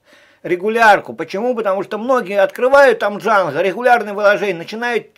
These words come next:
что-то там пихать. А регулярные выражения надо вложить сейчас. Почему? Потому что человек с ними будет сталкиваться в любом языке на протяжении.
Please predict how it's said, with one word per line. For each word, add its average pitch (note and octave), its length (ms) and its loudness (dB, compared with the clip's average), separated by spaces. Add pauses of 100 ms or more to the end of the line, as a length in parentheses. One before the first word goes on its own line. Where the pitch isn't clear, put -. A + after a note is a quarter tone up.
(100)
что-то A3 280 -8
там F#3+ 160 0
пихать. F#3 520 -2 (260)
А E3+ 100 -4
регулярные G#3 500 0
выражения G3+ 500 0
надо F3+ 220 -2
вложить E3+ 400 -4
сейчас. F3+ 580 -2
Почему? F3+ 400 -10
Потому B2+ 320 -14
что - 100 -20
человек A3 360 -2
с - 80 -20
ними E3 160 -12
будет D3 200 -10
сталкиваться E3 540 -4
в B2+ 60 -10
любом F3 360 -2
языке C#3+ 320 -8
на A#3 120 -8
протяжении. C#3+ 640 -10